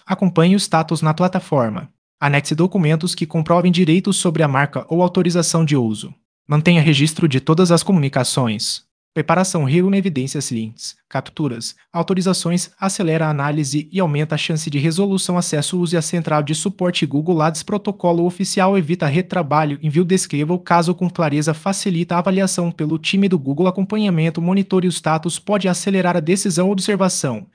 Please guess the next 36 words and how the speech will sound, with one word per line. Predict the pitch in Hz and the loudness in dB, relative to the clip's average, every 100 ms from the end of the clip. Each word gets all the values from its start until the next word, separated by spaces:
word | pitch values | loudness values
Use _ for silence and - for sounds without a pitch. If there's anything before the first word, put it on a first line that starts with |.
| _ | _
o | 127 | -4
termo | 147 156 | 0 0
específico | 180 - 156 185 190 190 | -2 -4 -4 -4 -4 -2
a | 180 | 0
usar | 147 147 170 | 2 0 0
pode | 196 202 185 | -2 -2 0
variar, | 175 175 127 110 - _ _ | 0 0 0 -2 -6 _ _
mas | 160 156 | -2 0
siga | 170 185 | 0 -2
o | |
fluxo | - 165 180 - | -2 -4 -2 -4
oficial | 196 202 - 180 175 | -4 -2 0 2 2
com | 175 196 | 0 -2
evidências | 208 147 127 139 151 | 0 0 -4 -4 -8
claras. | - 147 120 95 - - - _ _ - | -2 -2 -2 -6 -12 -14 -14 _ _ 0
Como | 185 | 2
reunir | 151 202 180 185 | 6 6 4 2
prova | 170 180 180 | 2 2 2
de | |
violação | 170 190 196 185 185 | 2 4 4 4 4
de | 175 | 4
marca | 147 156 160 151 165 | 2 0 0 -4 -2
e | |
dados | 147 143 160 156 | 0 0 2 0
do | 139 | 0
leilão? | 165 180 175 | 4 4 2
Colete | 180 190 165 196 220 | 2 2 2 2 0
tudo | 196 196 | 2 4
em | 175 | 4
um | 151 | 2
só | - 185 | 2 2
lugar: | 185 156 117 - _ - | 4 2 0 0 _ -6
anúncios, | 131 139 151 147 131 - _ | -2 0 0 -2 -8 -10 _
capturas, | 165 160 - 165 117 - - _ - | -4 -4 0 0 0 -4 -10 _ -4
datas, | 120 143 175 - - | -2 0 -2 -6 -8
horários, | 175 165 147 127 120 - | 0 4 4 2 -2 -6